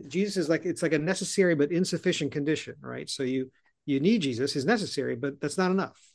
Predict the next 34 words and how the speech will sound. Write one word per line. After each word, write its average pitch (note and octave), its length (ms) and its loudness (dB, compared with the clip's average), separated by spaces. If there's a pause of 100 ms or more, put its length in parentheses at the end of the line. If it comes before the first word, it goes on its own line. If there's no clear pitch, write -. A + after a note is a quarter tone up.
(120)
So C3+ 100 -4
if B2+ 120 -6
you D3 80 0
wanna C#3+ 80 2
be C3+ 60 2
fully G3+ 220 0
accepted D3 340 -4
by B2+ 140 -2
God, C3 340 -6 (460)
you've C#3+ 240 0
got C#3 260 0
to C3+ 300 -2
also C3 720 -4 (560)
keep D#3 200 -4
the C#3+ 60 -2
law. C3 380 -4 (380)
And C#3 580 0
I'm D#3 160 -2
gonna F3 380 4 (160)
also F3+ 260 2
incorporate C#3+ 680 -2
part D3 240 -2
of C3+ 80 0
the B2+ 120 -2
podcast C3+ 560 -4
we C3 80 -2
did C3 180 0
a B2+ 60 -2
f-, - 240 -14 (100)
two F3+ 180 -4
or E3+ 60 -2
three E3 200 -2
podcasts A#2+ 580 -8
ago A2+ 400 -6